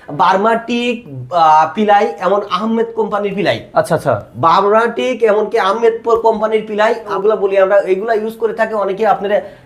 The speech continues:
Speaker 1: যেটাকে পাট্টের সাদা বোর্ড বলি আমরা, ওই বোর্ডগুলা কিন্তু ইউজ করি। আমি কিন্তু ওই বোর্ডগুলো ইউজ না করে দেখাই দেন, ভিতরে এমন বাইরে সবখানেই কিন্তু বার্মাটিক যেটা পিলাই বলে, বার্মাটিক যেটা পিলাই, বিনিয়ারও না।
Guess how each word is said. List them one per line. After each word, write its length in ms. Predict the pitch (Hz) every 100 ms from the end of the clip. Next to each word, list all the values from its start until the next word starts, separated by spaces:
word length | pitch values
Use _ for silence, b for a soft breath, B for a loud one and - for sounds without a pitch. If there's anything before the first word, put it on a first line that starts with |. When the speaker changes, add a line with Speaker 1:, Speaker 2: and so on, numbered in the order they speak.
| 156
Speaker 1:
যেটাকে 320 | 156 202 202
পাট্টের 380 | 214 208 - 254
সাদা 340 | 254 190 180
বোর্ড 200 | 180 185
বলি 220 | 165 165 165
আমরা, 340 | 170 208 - B B
ওই 160 | 220 226
বোর্ডগুলা 380 | 233 208 233 226
কিন্তু 300 | 233 208 202
ইউজ 160 | 214 -
করি। 160 | 165 131
আমি 200 | 147 202
কিন্তু 220 | 220 220
ওই 140 | 220 208
বোর্ডগুলো 380 | 226 214 233
ইউজ 140 | 226 220
না 80 | 233
করে 140 | 220 214
দেখাই 320 | 185 196 214
দেন, 140 | 226
ভিতরে 440 | 160 196 185 208 214
এমন 440 | 226 190 202 202
বাইরে 440 | 185 220 190 - B B
সবখানেই 540 | - 233 233 247 254 262
কিন্তু 300 | 262 - 226
বার্মাটিক 760 | 156 185 196 220 233 233 226 b b 139
যেটা 600 | 190 196 202 196 180 165
পিলাই 280 | 277 269 277
বলে, 220 | 185 135 107
বার্মাটিক 520 | 113 135 139 175 190 185
যেটা 180 | 214
পিলাই, 340 | 226 214 233 165
বিনিয়ারও 520 | 160 233 269 269 254
না। 240 | 127 -